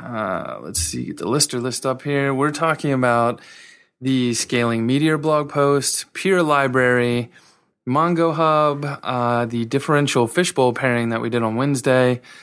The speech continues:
um, scaling with smart collections, and then we're gonna talk a little bit about the book we're working on.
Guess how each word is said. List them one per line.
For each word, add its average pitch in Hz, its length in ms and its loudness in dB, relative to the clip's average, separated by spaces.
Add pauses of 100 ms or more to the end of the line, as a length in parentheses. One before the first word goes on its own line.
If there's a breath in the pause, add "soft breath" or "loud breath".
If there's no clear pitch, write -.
(380 loud breath)
um, 117 520 2
scaling 151 540 2
with 131 100 2
smart 156 320 0
collections, 135 760 0
and 120 580 0
then 120 120 0
we're 117 100 0
gonna 113 120 -2
talk 113 220 -6
a - 20 -4
little 113 160 -2
bit 117 100 2
about 110 220 0
the 117 80 -8
book 120 240 -2
we're 110 100 -2
working 107 360 -6
on. 107 180 -8